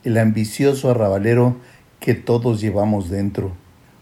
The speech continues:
Don Héctor correteó a un personaje identificado como José Román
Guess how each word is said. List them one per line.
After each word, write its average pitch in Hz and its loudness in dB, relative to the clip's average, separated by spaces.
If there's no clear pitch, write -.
Don 135 2
Héctor 185 0
correteó 117 2
a - 6
un 143 0
personaje 113 -2
identificado 120 0
como 107 0
José 120 -4
Román 120 0